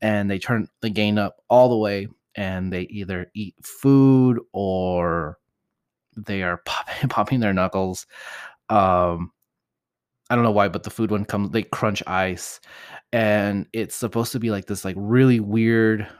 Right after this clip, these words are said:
relaxing kind of thing. And so I wanna read kind of a part of this, and, um, it's right here. It says,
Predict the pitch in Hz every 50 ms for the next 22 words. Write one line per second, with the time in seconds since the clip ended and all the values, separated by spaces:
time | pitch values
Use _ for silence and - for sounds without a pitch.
0 | _ _ _ 107 107 104 92 90 90 98 - - - 120 113 110 110 110 110 -
1 | _ _ - - 131 123 123 117 - 135 131 139 147 - _ - - - - -
2 | - - _ _ _ 120 120 113 110 107 - - 120 113 95 107 110 110 117 156
3 | 175 190 160 113 101 101 107 120 120 113 107 104 107 107 107 - _ _ _ _
4 | _ _ _ _ _ _ _ _ _ _ _ _ _ _ _ _ _ - _ _
5 | _ - - 131 131 131 127 123 120 120 120 113 107 - _ _ _ _ _ _
6 | _ _ _ _ _ _ _ _ _ _ _ _ _ _ _ _ _ _ _ _
7 | _ _ _ _ _ _ - 117 - - - - 143 147 135 123 92 - 101 98
8 | - - - - _ _ _ _ _ _ _ _ _ _ - 120 113 110 107 107
9 | 104 107 104 101 104 104 101 95 90 87 90 90 - _ _ _ _ _ _ _
10 | _ _ - - 117 110 - - 135 135 131 127 120 117 113 - 123 113 101